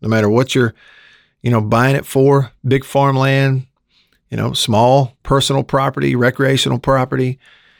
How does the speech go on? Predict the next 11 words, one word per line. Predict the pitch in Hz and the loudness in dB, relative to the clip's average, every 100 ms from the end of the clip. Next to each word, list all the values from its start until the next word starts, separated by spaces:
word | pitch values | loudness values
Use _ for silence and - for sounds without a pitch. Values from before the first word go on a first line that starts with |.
| _ - | _ -12
a | - | -6
place | 135 131 - | 0 0 -2
to | 120 | 0
build | 131 123 | 0 2
a | |
home, | 123 127 123 117 110 _ _ _ - | 0 0 0 -2 -6 _ _ _ -6
anything | 143 160 147 139 | 0 0 0 0
land | 131 131 123 | 0 0 0
related, | 123 123 117 | 2 2 0
trust | 104 131 120 - | -2 -2 -2 -6
me, | 127 | -14